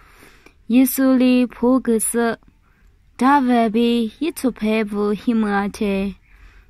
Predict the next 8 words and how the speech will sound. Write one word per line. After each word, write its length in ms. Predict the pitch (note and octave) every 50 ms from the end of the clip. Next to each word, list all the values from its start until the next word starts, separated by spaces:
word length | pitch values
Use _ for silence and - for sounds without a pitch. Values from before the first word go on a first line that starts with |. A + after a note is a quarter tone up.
| - _
이와 420 | - - E4 E4 D#4+ C#4+ A#3+ - -
알리 320 | A3+ A#3 A#3 A#3 A#3 A3+
이끄마 840 | G#3+ G#3 G#3+ A3 G#3 - - G#3+ A3 G#3+ G#3+ G#3 G3+ G3+ G3 G3+ F#3+ F#3 - _ A#3+
누와마 600 | A#3 A#3+ A#3+ A#3 A#3 G#3+ G#3 G3+ G3 G3 F#3+ G3 - -
은이라. 840 | G3+ G3+ G3+ G3 G3 G3 G3 F#3+ F#3+ F#3+ G#3 A3 A3+ A3+ A#3 A#3 - - - - - - - - - - _ - _ _
이nye 560 | - C#4+ D#4 D#4+ D4+ C#4+ C#4+ C4+ C4 C4 C4 B3+
부사히과 1120 | A3 G#3+ A#3 A3+ - - C4 B3 B3+ A#3 B3 B3+ A#3 A#3 - A#3 A#3 A3 A3 G#3+ G3+ F#3
둘리스. 800 | - F#3+ F#3+ F#3 F#3+ G3 G3+ G#3 G3 - - B3 B3 B3 A#3+